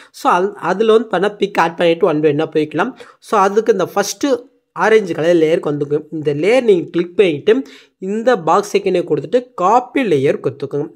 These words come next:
அப்படியே நீங்க மூவ் பண்ணிட்டு நெக்ஸ்ட் ஆரஞ்சு இருக்கு, அதை நீங்க செலக்ட் பண்ணிட்டு அந்த பாக்ஸ் ஐக்கன் கொடுத்து பேஸ்ட் இருக்கா அதுக்கு சே-, நேரா ஒரு ஈரமா இருக்கும், அதை நீங்க செலக்ட் பண்ணிட்டு இந்த ஸ்பீட் ஐக்கனை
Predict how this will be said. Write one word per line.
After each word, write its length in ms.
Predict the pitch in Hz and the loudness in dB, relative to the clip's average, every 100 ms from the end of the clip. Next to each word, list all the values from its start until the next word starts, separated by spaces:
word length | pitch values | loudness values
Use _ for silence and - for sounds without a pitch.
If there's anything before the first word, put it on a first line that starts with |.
| 151 | -8
அப்படியே 260 | 143 226 254 | -4 0 0
நீங்க 160 | 226 165 | 2 2
மூவ் 120 | 185 190 | 2 2
பண்ணிட்டு 280 | 165 160 226 190 | 2 2 0 -2
நெக்ஸ்ட் 220 | 175 - 185 | -4 0 0
ஆரஞ்சு 280 | 190 185 185 | 0 -2 -4
இருக்கு, 160 | 170 156 | -2 -2
அதை 160 | 170 240 226 | 0 0 0
நீங்க 140 | 175 - | -2 -2
செலக்ட் 260 | 151 160 165 | -2 -2 -2
பண்ணிட்டு 300 | 147 139 240 269 - - _ 151 | -2 0 -2 -4 -10 -20 _ -10
அந்த 220 | 202 254 254 | -6 -4 0
பாக்ஸ் 200 | 170 175 196 | 0 0 0
ஐக்கன் 200 | 175 165 | 0 -2
கொடுத்து 260 | 156 - - _ - | -2 -6 -6 _ -4
பேஸ்ட் 400 | 262 269 - - 214 214 202 | 0 0 0 2 4 6 4
இருக்கா 260 | 202 220 160 - | 4 -2 -2 -2
அதுக்கு 280 | 185 214 214 - | -4 -4 -8 -10
சே-, 240 | 190 175 165 170 | -4 -2 -2 -2
நேரா 240 | 180 208 233 208 | 0 2 4 2
ஒரு 80 | 160 | 2
ஈரமா 240 | 180 175 156 | 0 0 -2
இருக்கும், 220 | 151 214 | -2 -4
அதை 120 | 165 214 | -2 0
நீங்க 140 | 208 - | 0 0
செலக்ட் 240 | 156 175 180 | 0 0 2
பண்ணிட்டு 260 | 160 147 262 - - - _ 156 | 0 2 -2 -4 -20 -20 _ -10
இந்த 180 | 170 170 170 | -4 -2 -4
ஸ்பீட் 280 | - 294 269 | -2 0 2
ஐக்கனை 220 | 247 180 | 2 2